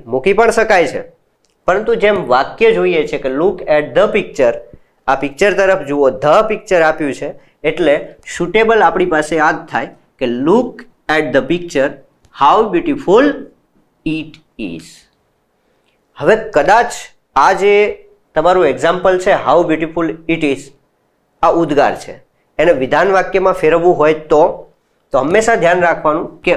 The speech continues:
ઉદ્ગાર વાક્ય જ્યારે બનાવો ત્યારે આગળનો પોર્શન, જો એક સિમ્પલ વસ્તુ છે, પ્રશ્નાર્થ બનાવો ત્યારે શું થાય? વર્બ આગળ આવે, સબ્જેક્ટ પાછળ જાય. જેમ કે પ્રશ્નાર્થ બનાવવું હોય તો it is હોય તો હું શું કરીશ?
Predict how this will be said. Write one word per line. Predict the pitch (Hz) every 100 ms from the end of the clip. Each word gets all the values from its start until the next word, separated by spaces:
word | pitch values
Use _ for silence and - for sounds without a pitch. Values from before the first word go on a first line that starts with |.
| -
ઉદ્ગાર | 147 143 151 226 262
વાક્ય | 247 247 240
જ્યારે | 208 220 208
બનાવો | 190 185 165 190
ત્યારે | 196 185
આગળનો | 180 113 147 165 214 220
પોર્શન, | 208 180 170 131 - - _ -
જો | 277
એક | 285 277
સિમ્પલ | 247 240 240 190
વસ્તુ | 151 -
છે, | 123 127
પ્રશ્નાર્થ | - 180 180 233 254 233
બનાવો | 240 247 247
ત્યારે | 240 247
શું | 233 220
થાય? | 175 117 - - _ _ _ -
વર્બ | 127 185 202
આગળ | 139 127 170
આવે, | 185 190 202
સબ્જેક્ટ | 147 139 139 135
પાછળ | 135 131 151
જાય. | 143 160 165 - _ 139
જેમ | 170
કે | 180
પ્રશ્નાર્થ | 175 151 - 190 196
બનાવવું | 196 220 233 214
હોય | 151 143 - - _
તો | 160
it | - 202 220 - - -
is | 226 202
હોય | 170 190 208 110 - - - - _ _ _ 160
તો |
હું | 175 240
શું | 262 247
કરીશ? | 156 139 -